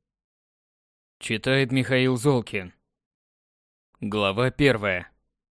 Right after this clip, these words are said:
Облезлый телефонный аппарат с крутящимся диском надрывно задребезжал. Я поднял трубку, которая раньше была белая, а теперь напоминала слоновую кость с эффектом старения.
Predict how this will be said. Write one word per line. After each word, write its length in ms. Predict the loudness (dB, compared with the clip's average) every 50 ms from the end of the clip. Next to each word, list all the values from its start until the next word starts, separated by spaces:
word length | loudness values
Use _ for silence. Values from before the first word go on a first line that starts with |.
| _ _ _ _ _ _ _ _ _ _ _ _ _ _ _ _ _ _ _ _ _
Облезлый 580 | -6 -6 -4 -2 0 2 2 2 2 0 0 0
телефонный 580 | 0 0 0 0 2 0 0 0 2 0 0
аппарат 420 | 0 0 0 0 2 2 0 0 -2
с 60 | -4
крутящимся 720 | -6 -6 -6 -2 -2 -2 -2 -2 -4 -6 -6 -4 -4 -4
диском 500 | -2 -2 -2 -2 -2 -4 -6 -8 -8 -10 -16 _ -6
надрывно 560 | -4 -2 -2 0 0 0 0 2 2 0 0
задребезжал. 720 | -2 -2 -2 -2 0 0 0 0 0 -2 -4 -4 -4 -8 -12 _ _ _ _ _ _ _ _ _ -20 -20 -20 _ _
Я 260 | -4 0 0 0 0 0
поднял 380 | 0 0 0 2 2 0 0
трубку, 380 | 0 0 0 -2 -2 -2 -4 -4
которая 460 | -2 -2 -2 0 0 2 2 2 2
раньше 280 | 2 2 2 0 0 0
была 260 | 0 2 2 2 2
белая, 440 | 2 0 0 0 0 -2 -4 -6 -10 _ _ _ _ _ _ _ -8
а 140 | -8 -6
теперь 340 | -4 -4 -2 0 0 0 0
напоминала 540 | 0 -2 0 0 0 2 2 2 2 2 0
слоновую 560 | 0 0 0 0 0 0 0 0 0 -2 -2
кость 320 | 0 0 0 0 0 -2 -6
с 100 | -8 -4
эффектом 400 | -2 -2 -2 -2 -2 -4 -6 -4
старения. 640 | -4 -2 -2 0 0 -2 -2 -4 -6 -8 -8 -10